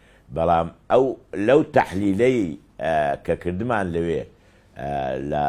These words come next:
بە ئامادەبوونی هەر سێ ڕیاسەتەکە و نوێنەری هەموو لایەنە سیاسیەکان، ئێمە باسی هەرێمی کوردستانمان نەکرد کە هەمان، ئە، هەمان ئاستی هەیە وەکو حیزبەکانی ناوەڕاست و خواروی عێراق، شیعە و سونە.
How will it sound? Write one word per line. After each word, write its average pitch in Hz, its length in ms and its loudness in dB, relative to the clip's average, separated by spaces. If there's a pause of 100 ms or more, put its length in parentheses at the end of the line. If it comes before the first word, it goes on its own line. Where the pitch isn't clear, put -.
(120)
بە 76 140 0
ئامادەبوونی 87 680 -4
هەر 113 100 2
سێ 104 280 -2
ڕیاسەتەکە 73 880 -4
و 78 40 -4 (160)
نوێنەری 82 420 -4
هەموو 107 300 -4
لایەنە 87 340 -2
سیاسیەکان، 76 580 -6 (500)
ئێمە 82 200 -4
باسی 92 360 0
هەرێمی 92 400 -2
کوردستانمان 90 640 -4
نەکرد 92 380 -2
کە 76 140 -4 (120)
هەمان، 90 340 -6 (640)
ئە، 71 120 -8 (460)
هەمان 98 260 -2 (140)
ئاستی 90 440 0
هەیە 78 260 2
وەکو 80 260 -4 (520)
حیزبەکانی 82 760 -4
ناوەڕاست 71 500 -4
و 65 40 -12
خواروی 64 420 -6 (100)
عێراق، 67 260 -4 (320)
شیعە 67 340 -2
و - 140 -6
سونە. 58 260 -12